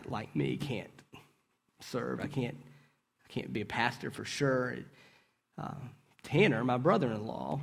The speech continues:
was also my roommate at the time, and we weren't brother-in-laws then. We were just friends, but I talked to him about it.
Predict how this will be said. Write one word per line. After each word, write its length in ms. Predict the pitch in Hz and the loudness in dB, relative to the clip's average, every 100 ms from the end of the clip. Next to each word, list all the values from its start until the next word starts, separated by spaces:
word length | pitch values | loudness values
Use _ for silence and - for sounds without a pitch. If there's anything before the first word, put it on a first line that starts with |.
| 143 | 0
was 140 | 131 | 2
also 240 | 139 139 139 | 2 2 0
my 100 | 127 | 6
roommate 460 | 156 220 123 120 | 8 8 8 4
at 60 | 113 | -2
the 80 | 110 | -4
time, 400 | - 110 127 123 | -2 0 2 2
and 160 | 107 104 - - - - _ - | 0 -4 -12 -20 -20 -20 _ 0
we 80 | 127 | 2
weren't 180 | 127 | 6
brother-in-laws 480 | 127 143 131 120 110 | 8 10 8 6 4
then. 220 | 131 151 | 6 8
We 80 | 127 | 6
were 80 | 120 | 4
just 160 | 120 - | 0 2
friends, 440 | 151 156 127 135 | 4 4 2 -2
but 180 | 117 - - - - _ - - _ - | -6 -8 -14 -20 -20 _ -20 -20 _ -8
I 60 | 131 | -4
talked 320 | 120 165 240 | 2 4 4
to 60 | 110 | 0
him 80 | 98 | -2
about 360 | 95 - - | -2 -2 -4
it. 80 | - | -4